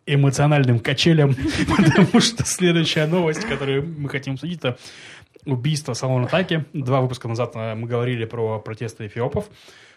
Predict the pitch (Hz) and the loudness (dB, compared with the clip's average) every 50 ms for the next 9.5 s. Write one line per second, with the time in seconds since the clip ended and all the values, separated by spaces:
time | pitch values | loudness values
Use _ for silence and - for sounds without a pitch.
0 | _ _ _ - 110 104 - 117 113 117 127 123 - 117 110 113 113 117 113 110 | _ _ _ -18 -14 -12 -10 -8 -6 -6 -6 -6 -6 -8 -8 -8 -6 -6 -8 -8
1 | - - 101 - 117 110 - 120 - 120 117 117 113 - 117 104 - - 117 107 | -10 -12 -12 -10 -10 -10 -10 -10 -8 -6 -6 -6 -6 -6 -8 -10 -6 -6 -4 -2
2 | 104 131 117 110 - - - - 117 123 120 110 - - - 92 - - - _ | 0 0 0 0 0 0 2 2 4 4 4 2 2 0 -4 -4 -4 -8 -16 _
3 | _ _ _ _ _ _ _ _ _ _ - - - - - 135 123 - 143 131 | _ _ _ _ _ _ _ _ _ _ -16 -12 -6 0 2 2 2 4 4 4
4 | 123 120 110 98 - - _ - 143 131 - - 90 107 120 123 120 - - 127 | 4 4 2 2 -2 -6 _ -8 -8 -8 -8 -10 -8 -6 -6 -6 -4 -2 0 0
5 | 123 120 - 127 117 - 120 - 123 - 123 117 117 123 117 113 117 113 113 107 | 0 2 0 0 -2 -2 -4 -4 -2 0 0 2 2 2 2 2 0 0 0 -2
6 | 104 - 110 117 110 110 110 160 180 185 170 165 - 135 123 - _ _ - - | -2 -2 -4 -4 -2 0 2 4 4 4 4 4 2 0 -2 -2 _ _ -20 -20
7 | - - - - - - - - _ - 127 120 117 113 113 110 110 110 110 107 | -20 -20 -20 -20 -20 -20 -20 -18 _ -2 0 2 2 2 2 2 2 2 2 0
8 | 110 107 107 104 90 - 143 151 151 139 - - - 135 139 127 - 131 120 - | 0 0 -2 -4 -6 -6 -6 -6 -6 -6 -6 -4 0 0 0 2 2 0 0 0
9 | 117 110 - 160 165 156 147 - - | 0 0 2 2 2 2 0 -2 -8